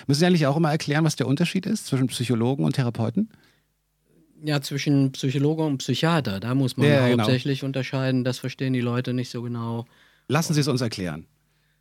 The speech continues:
Speaker 2: Ja, also die Psychiater, das sind Mediziner, die auch in der Behandlung hauptsächlich mit Medikamenten arbeiten. Und, äh, die Psycholog-, die psychologischen Psychotherapeuten, das sind eben Psychologen,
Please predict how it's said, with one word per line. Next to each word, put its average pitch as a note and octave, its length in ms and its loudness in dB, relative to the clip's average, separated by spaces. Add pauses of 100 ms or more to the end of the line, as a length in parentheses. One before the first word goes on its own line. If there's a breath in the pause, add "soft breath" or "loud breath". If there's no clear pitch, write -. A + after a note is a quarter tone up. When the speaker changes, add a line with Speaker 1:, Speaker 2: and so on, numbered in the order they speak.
(420)
Speaker 2:
Ja, C#3+ 280 0
also C#3 180 2
die C3+ 160 2
Psychiater, C#3 640 4
das B2+ 240 2
sind B2+ 320 4
Mediziner, B2+ 760 0 (140)
die A#2 400 0
auch A2 520 -8
in A2+ 200 -8
der A2 120 -4
Behandlung A2 500 -4
hauptsächlich A2+ 480 -6
mit G#2+ 140 -10
Medikamenten G#2 640 -8
arbeiten. C3+ 600 -6 (680 soft breath)
Und, A#2 480 -2
äh, A2 180 -2
die A2 260 -4
Psycholog-, A#2 1120 -4
die A2+ 200 -8
psychologischen B2 840 -2
Psychotherapeuten, A#2+ 1120 -4 (280 soft breath)
das - 100 -14
sind C3 100 2
eben A2 840 -4
Psychologen, B2 760 -2